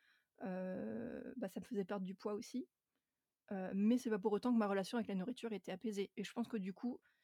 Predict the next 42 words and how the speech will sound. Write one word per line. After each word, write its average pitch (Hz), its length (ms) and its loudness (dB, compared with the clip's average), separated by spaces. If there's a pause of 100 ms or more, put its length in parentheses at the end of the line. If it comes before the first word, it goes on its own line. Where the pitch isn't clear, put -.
(240)
c'est - 180 -2
d'ailleurs 214 320 6
les 202 360 4
autres, 254 380 0
heu, 196 200 0
mes 190 200 0
autres 226 300 0
addictions 220 480 2
qui - 180 -6
sont 190 180 -4
parties 214 400 -4
en 196 80 0
première. 196 400 -4 (340)
Enfin, 175 340 -6 (840)
heu, 240 40 -6 (1300)
heu, - 60 -18 (100)
la 226 140 -2
cocaïne 202 600 2
est 180 300 -4 (400)
en - 120 -10
premier 240 460 4
et 226 60 6
ensuite, 196 360 0
j'ai 202 80 0
voulu 190 220 -2
arrêter 190 360 -2
de, 180 800 -2
de 175 140 -4
fumer 180 220 -8
la - 60 -8
cigarette 214 540 -4
et 196 100 -6
de, 185 360 -4
de 180 60 -2
boire 220 300 0
et 196 60 -2
ensuite, 185 360 -4
j'ai 196 100 0
réussi 190 320 -4
à 180 360 0
arrêter 180 340 -6
le, 185 340 -6